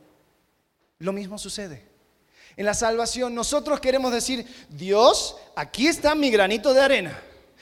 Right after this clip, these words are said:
Dios, mira lo que aporté. Dios,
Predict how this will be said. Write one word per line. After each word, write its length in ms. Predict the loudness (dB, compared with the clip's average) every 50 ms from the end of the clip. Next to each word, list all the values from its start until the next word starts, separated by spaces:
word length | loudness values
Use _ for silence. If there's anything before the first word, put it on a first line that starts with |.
| -20 -20 _
Dios, 560 | -8 0 2 6 6 6 6 4 0 -10 -14 -18 -20 -20 -10
mira 240 | -4 -2 2 2 4
lo 140 | 2 2 2
que 100 | 2 2
aporté. 840 | 2 4 4 2 2 4 2 2 2 0 -4 -14 -18 -20 -20 -20 _ -20 _ _
Dios, 460 | -6 0 6 8 8 8 8 4 -2